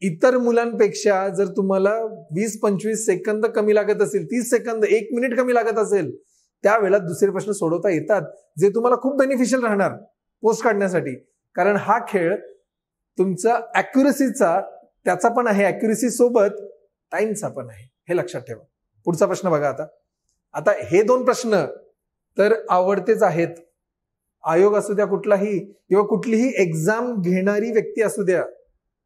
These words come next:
एक्झ-, कुठलीही एक्झाम घेणारी बॉडी असू द्या, त्यांचा हा आवडीचा प्रश्न आहे.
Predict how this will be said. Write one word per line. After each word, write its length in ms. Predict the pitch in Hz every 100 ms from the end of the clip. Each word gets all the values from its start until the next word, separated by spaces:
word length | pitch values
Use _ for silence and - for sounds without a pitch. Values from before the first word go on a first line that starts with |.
| _ 156
एक्झ-, 360 | 156 156 156 - _
कुठलीही 400 | 185 175 220 226
एक्झाम 300 | 214 170 220
घेणारी 260 | 214 214 226
बॉडी 340 | 175 185 208
असू 180 | 240 262
द्या, 220 | 208 185 - - _ _ -
त्यांचा 340 | 220 180 214
हा 220 | 185 202 214
आवडीचा 320 | 170 165 170
प्रश्न 300 | 190 143 -
आहे. 200 | 151 110